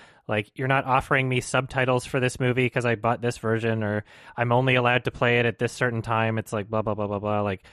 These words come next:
released in different periods in different countries." Like, fuck off. It's so basic and simple to understand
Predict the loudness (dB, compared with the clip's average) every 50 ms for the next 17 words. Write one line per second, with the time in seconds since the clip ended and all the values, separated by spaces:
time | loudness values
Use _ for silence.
0 | -20 -18 -8 -4 -2 -2 0 0 -2 -2 -2 -2 -4 -4 -2 -2 -4 -2 -2 -2
1 | -4 -4 -6 -4 -4 -2 0 0 -2 -2 -4 -6 -6 -6 -6 -6 -6 -8 -4 -4
2 | -4 -4 -2 -2 -4 -2 -2 -2 -4 -6 -6 -4 -4 -2 0 2 2 2 2 0
3 | -2 _ _ _ _ _ -4 -4 -4 -4 -4 -6 -2 2 4 4 6 6 6 4
4 | 2 -2 _ _ _ -18 -8 -2 2 2 2 2 2 2 0 0 0 0 -2 -2
5 | 0 -2 0 2 2 2 2 2 2 2 0 -2 -4 -2 -2 -2 0 0 0 -2
6 | -2 -6